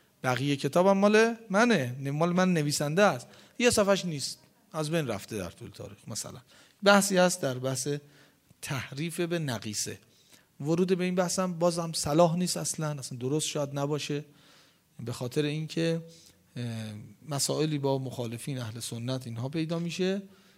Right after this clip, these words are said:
که شاید صلاح نباشه. اما اجمالاً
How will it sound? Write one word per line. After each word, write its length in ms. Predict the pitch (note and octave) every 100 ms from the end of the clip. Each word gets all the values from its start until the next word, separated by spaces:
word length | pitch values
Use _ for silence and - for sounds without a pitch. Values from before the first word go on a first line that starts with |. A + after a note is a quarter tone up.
| _
که 300 | - F#3 G3 F#3+
شاید 220 | F3+ F3
صلاح 320 | - D3 D3+
نباشه. 460 | C#3+ A#2+ A#2 B2+ B2 _ _ _ _ _ _ _ _ _ _ _ _ _ _ _ _ _ _ -
اما 240 | D3+ D#3+ D3
اجمالاً 720 | C#3+ C3 C#3 C#3 F3 A3+